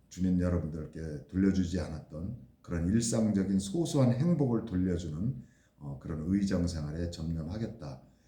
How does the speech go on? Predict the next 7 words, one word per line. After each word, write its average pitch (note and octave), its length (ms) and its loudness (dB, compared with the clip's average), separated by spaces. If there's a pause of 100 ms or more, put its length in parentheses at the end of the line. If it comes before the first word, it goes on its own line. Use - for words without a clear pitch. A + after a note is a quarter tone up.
(140)
그런 F2 240 0
정치를 F2+ 480 0
하겠다는 F#2 460 -2
것을 E2 280 -2
약속드리면서, E2 1120 -4 (720)
그리고, F2 540 0 (340)
어, C#2+ 180 -6